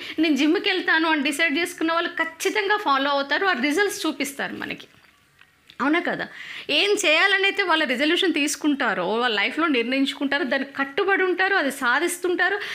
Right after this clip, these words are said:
మనం చూసి వాళ్ళని ముచ్చట పడుతూనే ఉంటాం, అబ్బా, ఎంత నిజంగా ఎంత విల్ పవర్ కదా వీళ్ళకి, ఎంత పట్టుదల కదా అనుకుంటాం. మరి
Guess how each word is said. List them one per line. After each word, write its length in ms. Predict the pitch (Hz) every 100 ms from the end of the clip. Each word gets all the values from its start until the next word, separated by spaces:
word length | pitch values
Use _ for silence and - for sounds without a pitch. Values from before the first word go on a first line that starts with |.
| - -
మనం 220 | 311 359
చూసి 220 | 370 415
వాళ్ళని 240 | 403 349 277
ముచ్చట 240 | 277 320
పడుతూనే 400 | 302 302 302 294
ఉంటాం, 320 | 277 202 202
అబ్బా, 220 | 196 208
ఎంత 280 | 247 233 226
నిజంగా 380 | 254 240 247 247
ఎంత 200 | 226 220
విల్ 240 | 196 214 226
పవర్ 180 | 254 240
కదా 200 | 214 208
వీళ్ళకి, 420 | 202 202 196 202
ఎంత 400 | 220 220 214 247 233 - - -
పట్టుదల 400 | 233 226 269 254
కదా 200 | 226 208
అనుకుంటాం. 480 | 202 185 196 175 180 - - _ -
మరి 380 | 214 190 185